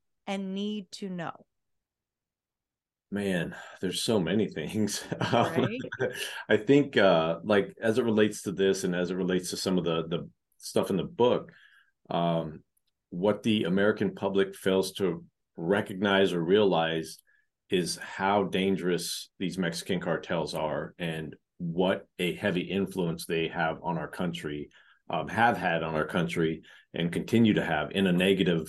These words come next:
Speaker 2: manner. Um, they are, they're called transnational criminal organizations. So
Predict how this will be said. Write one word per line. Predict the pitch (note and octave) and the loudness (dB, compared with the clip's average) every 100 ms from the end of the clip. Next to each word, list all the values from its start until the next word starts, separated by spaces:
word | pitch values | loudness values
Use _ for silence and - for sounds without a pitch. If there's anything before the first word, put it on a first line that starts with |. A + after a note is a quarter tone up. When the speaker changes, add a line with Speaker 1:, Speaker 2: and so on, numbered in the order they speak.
| - | -8
Speaker 2:
manner. | - F2 F#2 D2+ C#2 C#2 - _ _ _ _ - | -4 0 0 0 -4 -12 -20 _ _ _ _ -2
Um, | E2 D#2 E2 F2 | 0 0 -2 0
they | F#2 F2+ F2+ | 4 4 4
are, | F2 F2 F2 E2+ F2 - | 2 4 4 4 2 0
they're | G#2+ F#2+ | 2 2
called | - F#2+ F2 | 4 0 2
transnational | A2+ G#2+ G#2+ A2 G#2 - G#2 | 0 2 2 2 0 2 0
criminal | - A2 F2+ E2+ | 2 0 2 0
organizations. | D#2+ E2 D#2+ E2 D#2+ G2+ F#2 - | 0 -2 -2 -2 -2 -2 -2 2
So | G2+ F2 | 4 4